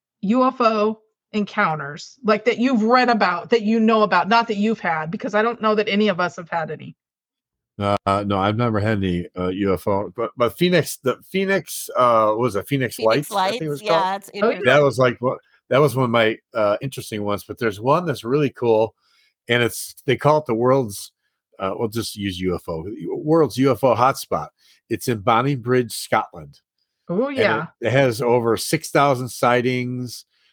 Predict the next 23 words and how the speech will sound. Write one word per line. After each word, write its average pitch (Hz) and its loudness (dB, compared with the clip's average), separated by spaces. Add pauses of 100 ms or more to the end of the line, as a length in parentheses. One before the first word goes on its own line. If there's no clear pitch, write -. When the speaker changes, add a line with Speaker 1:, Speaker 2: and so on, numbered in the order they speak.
Speaker 1:
Yep. 190 -8
Speaker 2:
Uh, 107 4
residents 127 0
are 117 2
always 123 2
dema-, 117 -4
they're 117 0
demanding 113 -2 (360)
what 123 0
the 117 0
hell's 117 2
going 104 0
on. 110 2
Of 95 -4
course, 98 -4
maybe 98 -4
now 98 -2
they're 95 -4
gonna 90 -8
finally 92 -4
get 90 -12
some 87 -12
answers. 95 -6